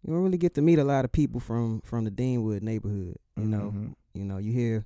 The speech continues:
Speaker 1: people coming from all other parts of the city, um, but not off in Deanwood, which is a,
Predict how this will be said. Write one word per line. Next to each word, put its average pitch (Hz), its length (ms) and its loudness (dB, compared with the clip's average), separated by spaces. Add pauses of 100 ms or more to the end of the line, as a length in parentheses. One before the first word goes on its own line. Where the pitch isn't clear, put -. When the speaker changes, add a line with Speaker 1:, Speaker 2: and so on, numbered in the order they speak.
Speaker 1:
people 107 220 -2
coming 113 260 -4
from 107 220 -6
all 110 160 -2
other 107 140 -6
parts 104 280 -6
of 95 60 -8
the 95 40 -8
city, 101 360 -8 (480)
um, 95 480 -8
but 98 100 -8
not 110 180 -4
off 107 220 -6
in 98 100 -8
Deanwood, 98 540 -6
which 98 180 -10
is 95 140 -8
a, 95 160 -8